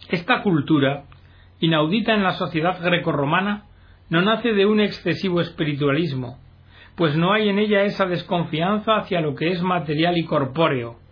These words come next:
desconfianza que se propagaba en las ideologías de matriz platónica,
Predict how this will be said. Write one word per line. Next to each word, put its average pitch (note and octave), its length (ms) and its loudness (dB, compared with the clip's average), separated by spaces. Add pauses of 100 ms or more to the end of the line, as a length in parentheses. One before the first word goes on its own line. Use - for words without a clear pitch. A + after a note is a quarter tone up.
(380)
desconfianza E3+ 880 0
que G3 80 -4
se F3 160 -2
propagaba D#3+ 520 0
en G#3+ 100 2
las F#3+ 140 -2
ideologías E3 640 -2
de F3+ 60 -2
matriz D#3+ 480 -4
platónica, D3+ 680 -2